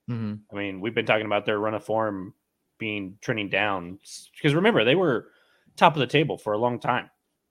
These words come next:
Speaker 1: Yeah.
Speaker 2: Up there above San Antonio. Uh, and then they've just fallen off since.
Speaker 1: R G V has won three of five.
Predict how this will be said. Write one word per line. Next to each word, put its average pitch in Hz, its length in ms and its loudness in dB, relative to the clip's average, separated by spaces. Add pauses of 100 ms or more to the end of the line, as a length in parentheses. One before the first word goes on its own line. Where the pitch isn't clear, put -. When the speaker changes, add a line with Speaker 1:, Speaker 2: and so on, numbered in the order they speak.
Speaker 1:
Yeah. 92 260 -8
Speaker 2:
Up 113 160 -4
there 107 220 0 (100)
above 120 380 2
San 117 180 -2
Antonio. 104 380 -6 (180)
Uh, 98 340 -4
and 107 100 -6
then 98 100 -8
they've 95 260 -6
just - 200 -8
fallen 87 240 -8
off 95 200 -12
since. - 340 -20 (920)
Speaker 1:
R 170 160 10
G 156 160 6
V 147 80 8
has 139 120 8
won 139 160 4
three 139 300 0
of 131 80 2
five. 120 600 0